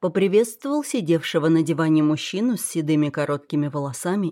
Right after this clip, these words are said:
и обвисшими щеками. У Чжэнь, глава клана и главнокомандующий армией Сюань-У. Единственный, кому Хэй Цзинь мог отдать честь.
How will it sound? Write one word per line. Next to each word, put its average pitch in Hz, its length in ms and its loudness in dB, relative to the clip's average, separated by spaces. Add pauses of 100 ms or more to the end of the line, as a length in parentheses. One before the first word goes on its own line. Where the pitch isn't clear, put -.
(100)
и 175 80 4
обвисшими 143 680 -2
щеками. 139 640 -4 (680)
У 233 200 4
Чжэнь, 185 680 0 (360)
глава 160 440 4
клана 175 500 0 (220)
и 202 100 0
главнокомандующий 185 1300 2
армией 175 420 4
Сюань-У. 147 880 0 (640)
Единственный, 165 1120 -2 (140)
кому 170 280 4
Хэй 160 260 0
Цзинь 160 320 0
мог 180 260 0
отдать 139 420 -4
честь. - 480 -6